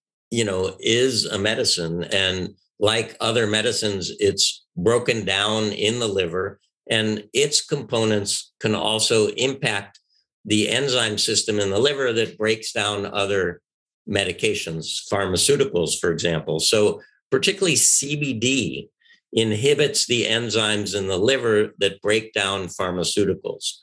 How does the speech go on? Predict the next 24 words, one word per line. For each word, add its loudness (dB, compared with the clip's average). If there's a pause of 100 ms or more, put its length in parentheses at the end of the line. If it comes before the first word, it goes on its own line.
(360)
So 4
people 0
taking 0
highly 0
concentrated -2 (420)
full 2
extract -2
cannabis -2
oil, -2 (1000)
either 4
high -2
in -4
T -4
H 0
C 0
or 2
C 0
B 2
D, 0
need -2
to 4
be 0
very 2
careful -2